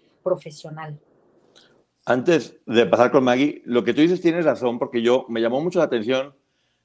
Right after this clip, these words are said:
Speaker 2: el libro de Aline se hace responsable, el libro de Karina
Speaker 1: Ujú.
Speaker 2: se hace responsable de lo que hizo. Ahora que escuchamos el podcast de Raquenel, se hace responsable de lo que hizo,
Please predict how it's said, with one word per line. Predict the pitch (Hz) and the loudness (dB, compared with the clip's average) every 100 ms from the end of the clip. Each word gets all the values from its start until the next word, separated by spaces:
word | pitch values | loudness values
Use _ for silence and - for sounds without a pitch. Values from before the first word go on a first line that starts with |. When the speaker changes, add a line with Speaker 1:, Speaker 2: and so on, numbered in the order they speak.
| _ - | _ -2
Speaker 2:
el | 127 | 2
libro | 139 180 | 4 6
de | 170 | 4
Aline | 139 139 180 | 2 0 -8
se | - 139 | -10 -10
hace | 139 156 | -8 -8
responsable, | 135 - 113 107 120 120 95 90 _ _ _ _ _ - | -10 -10 -10 0 0 0 -4 -8 _ _ _ _ _ -4
el | 123 | -2
libro | 151 180 | 0 2
de | 175 | 2
Karina | 131 127 139 151 175 | 0 -2 -2 -4 -6
Speaker 1:
Ujú. | - | -4
Speaker 2:
se | 143 | -2
hace | 143 165 | 0 -2
responsable | 143 135 123 113 120 135 151 | -4 -4 -6 -6 -2 -2 -2
de | 127 | -4
lo | 104 | -4
que | 107 | -4
hizo. | 117 113 90 - - | -6 -6 -10 -10 0
Ahora | 110 147 196 | 4 4 2
que | |
escuchamos | 131 123 143 147 170 | -4 -6 -2 -2 -2
el | 131 | -4
podcast | 98 135 165 143 | -2 -2 -2 -2
de | |
Raquenel, | 107 107 107 110 151 - _ _ _ _ _ | 0 -2 -4 -4 -6 -8 _ _ _ _ _
se | - 143 156 | -8 2 2
hace | 151 | 2
responsable | 160 151 135 123 131 151 | -2 -4 -4 -2 0 2
de | 139 | 0
lo | 113 | 0
que | 113 | 0
hizo, | 113 113 139 180 | -2 -2 -4 -4